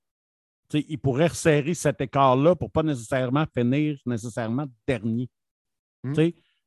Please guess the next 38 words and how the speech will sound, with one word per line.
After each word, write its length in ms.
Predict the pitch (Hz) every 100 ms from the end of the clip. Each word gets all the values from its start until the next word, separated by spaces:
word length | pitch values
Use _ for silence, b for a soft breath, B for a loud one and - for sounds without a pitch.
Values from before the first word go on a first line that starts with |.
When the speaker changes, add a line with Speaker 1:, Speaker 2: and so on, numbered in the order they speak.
| 127
Speaker 1:
il 60 |
y 20 |
aurait 140 | 113 120
peut-être 420 | 131 117 151 147
une 140 | 139
chance 480 | 123 151 160 170 -
à 240 | 151 147 123
aller 160 | 110
chercher 320 | 110 110 -
quelques 400 | 113 135 110 127
autres 180 | 131 131
points, 280 | - 170 185
tu 160 | - 202
sais. 140 | 208 _ _ _ _ _ _ _ _ _ _ -
Fait 100 | -
que, 100 | -
euh, 300 | 113 113 107
écoute, 420 | 107 - 160 - 127
euh, 1040 | 107 104 104 101 101 98 95 92 90 90
faites 380 | - - 127 139
Speaker 2:
En 60 | 139
Speaker 1:
le 60 |
Speaker 2:
plus, 120 | 147
ça 140 | 175 175
Speaker 1:
move, 60 | 151
Speaker 2:
enlève 180 | 165
Speaker 1:
c'est 120 | 151 170
tout. 120 | 165
Speaker 2:
cinquante 160 | 175
pour 140 | 160 156
cent 160 | 165
de 60 | 160
notre 160 | 147 -
honte 180 | 143 147
nationale 440 | 131 131 131 127
en 180 | 123 113
F 80 |
un. 60 | 104